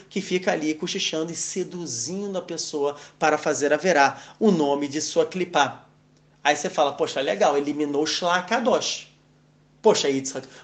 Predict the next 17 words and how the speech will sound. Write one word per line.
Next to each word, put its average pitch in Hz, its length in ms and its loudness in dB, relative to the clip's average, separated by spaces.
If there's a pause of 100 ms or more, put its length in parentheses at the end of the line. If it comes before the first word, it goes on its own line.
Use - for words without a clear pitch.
você 151 240 2
até 180 220 4
agora 170 200 0
falou 165 260 -2
tão 214 180 0
bonito 143 400 -8
do 127 100 -10
Passuco, 127 480 -8
tal, 147 140 -6
não 143 100 -10
sei 139 160 -6
o 131 40 -10
que, 165 100 -6
agora 156 240 -2
vai 160 100 2
falar 151 300 -2
que 160 160 -8